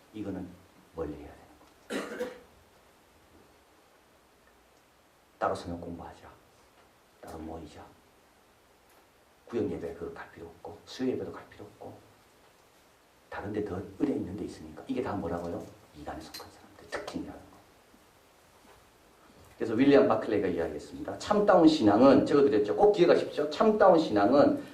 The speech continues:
사람을 결합시키는 것이지 분열시키지 않는다." 참다운 신앙은 결합시키는 거예요. 참다운 신앙을 가진 사람은요, 자녀를 부모와 결합시키는 거예요.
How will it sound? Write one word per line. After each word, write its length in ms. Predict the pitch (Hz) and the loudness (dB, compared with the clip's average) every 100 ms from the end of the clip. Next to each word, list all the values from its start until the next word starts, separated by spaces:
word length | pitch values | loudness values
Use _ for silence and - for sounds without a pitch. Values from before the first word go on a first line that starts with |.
| - | -16
사람을 500 | - 113 147 160 - | 0 6 8 6 4
결합시키는 640 | 151 220 254 - - 104 | 0 2 0 -4 0 0
것이지 600 | - - - 143 139 - - - - - | 0 -6 -6 -2 -2 -2 -10 -20 -20 -2
분열시키지 680 | 160 165 147 - - - - | 2 2 2 -2 -10 -16 -16
않는다." 200 | - - - - _ _ _ _ _ _ _ _ - | -16 -20 -20 -20 _ _ _ _ _ _ _ _ -18
참다운 560 | - 226 240 - - - | -12 -10 -6 -6 -4 -6
신앙은 480 | - - - - - - | -10 -14 -10 -10 -10 -14
결합시키는 600 | 143 - - - - - | -6 -6 -6 -10 -14 -16
거예요. 140 | - - _ _ _ - - _ _ - | -20 -20 _ _ _ -20 -20 _ _ -10
참다운 520 | - 262 277 254 240 | 6 8 8 8 6
신앙을 320 | - 165 165 | 2 2 4
가진 200 | 151 147 | 4 2
사람은요, 520 | 143 - 101 95 85 - - | 0 -4 -6 -8 -12 -14 -10
자녀를 480 | - 165 185 214 | 0 2 4 2
부모와 360 | - 196 240 - | -2 -2 -2 0
결합시키는 600 | - - - - - - | 0 0 -4 -4 -2 -2
거예요. 200 | - - | -2 -8